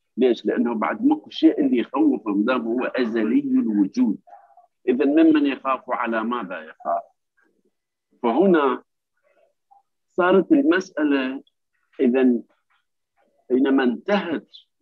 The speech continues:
فكرة الأزلية عند الناس ابتدأوا يبحثون عن ماذا؟ يبحثون عن أرباب الحياة في مظاهر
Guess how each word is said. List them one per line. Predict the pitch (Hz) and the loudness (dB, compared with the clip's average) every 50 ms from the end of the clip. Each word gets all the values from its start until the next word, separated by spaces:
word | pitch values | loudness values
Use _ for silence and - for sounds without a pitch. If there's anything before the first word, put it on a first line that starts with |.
| _ _ _ _ _ | _ _ _ _ _
فكرة | - - - - 156 151 - 143 | -4 -2 -2 0 -2 -2 0 -2
الأزلية | 127 120 - 131 123 113 117 120 117 117 113 107 - - | -4 -4 -2 -4 -2 -2 -2 0 0 0 0 0 -2 -4
عند | 104 98 98 | -4 -4 -4
الناس | 98 90 98 101 101 104 - - _ _ _ _ _ _ | -4 -4 -2 -2 -4 -6 -8 -12 _ _ _ _ _ _
ابتدأوا | - - - 240 220 190 202 190 190 | -10 -2 2 2 4 4 4 2 2
يبحثون | 175 143 123 - - 113 110 - 131 139 139 | 2 0 -4 -4 -8 -8 -8 -6 -4 -4 -2
عن | 104 92 123 | -2 -2 -4
ماذا؟ | 117 113 104 92 85 - - - - _ _ _ - - - _ _ _ _ _ _ _ _ _ _ _ _ _ _ _ _ _ _ _ | -4 -6 -6 -8 -10 -12 -18 -20 -20 _ _ _ -20 -20 -20 _ _ _ _ _ _ _ _ _ _ _ _ _ _ _ _ _ _ _
يبحثون | 214 208 185 - 196 190 - 196 196 196 | -6 -6 -2 -2 -2 -2 0 -2 -4 -4
عن | - 165 170 156 | -4 -6 -8 -8
أرباب | - 302 - 143 160 190 185 - - - - _ _ _ _ _ _ _ _ _ _ _ - | -10 -10 -12 -12 -12 -12 -14 -14 -16 -20 -20 _ _ _ _ _ _ _ _ _ _ _ -12
الحياة | 113 110 - 123 117 113 113 107 107 113 113 - _ - _ _ _ _ _ _ | -12 -10 -8 -6 -2 -2 0 0 -2 -4 -6 -10 _ -20 _ _ _ _ _ _
في | _ - 117 104 - _ _ _ _ _ _ _ _ _ _ - | _ -6 -4 -4 -4 _ _ _ _ _ _ _ _ _ _ -8
مظاهر | 110 110 - 208 123 123 - - 104 - - | -4 -2 0 2 2 2 0 0 -4 -10 -14